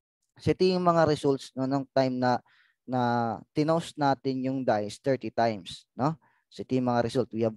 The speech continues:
two, five, three, two, one, six, four, four, two, one, five, four, two, six, three, five, two, one, one,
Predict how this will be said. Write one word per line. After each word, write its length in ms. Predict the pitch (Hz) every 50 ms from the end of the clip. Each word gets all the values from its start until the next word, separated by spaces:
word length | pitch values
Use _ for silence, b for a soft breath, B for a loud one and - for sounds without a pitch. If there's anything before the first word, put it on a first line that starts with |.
| _ _
two, 240 | 170 170 180 180 175 170
five, 400 | - - 156 151 151 151 151 135
three, 320 | _ - 135 139 143 147 147 _
two, 400 | _ 139 139 143 143 143 135 135
one, 240 | 131 131 135 135 135
six, 400 | - - 139 135 123 - - -
four, 320 | - - 123 123 123 123 120
four, 320 | - - 123 123 123 120 _ _
two, 160 | 127 120 123 113
one, 320 | 110 110 110 117 123 131 - b b b b b b b _
five, 320 | - 135 127 127 131 123
four, 280 | 123 - 127 123 123 120 _
two, 320 | - 123 127 127 123 123
six, 360 | - - 123 123 120 - - _
three, 240 | - 113 117 120 120
five, 360 | - - - 107 107 113 110 _ _
two, 280 | - 123 123 123 120 113
one, 240 | 117 117 120 123 120 - - 117 113 113 110 - - 131 143 - - - - - b b b b b b b b _
one, 400 | 120 123 127 127 131 139 131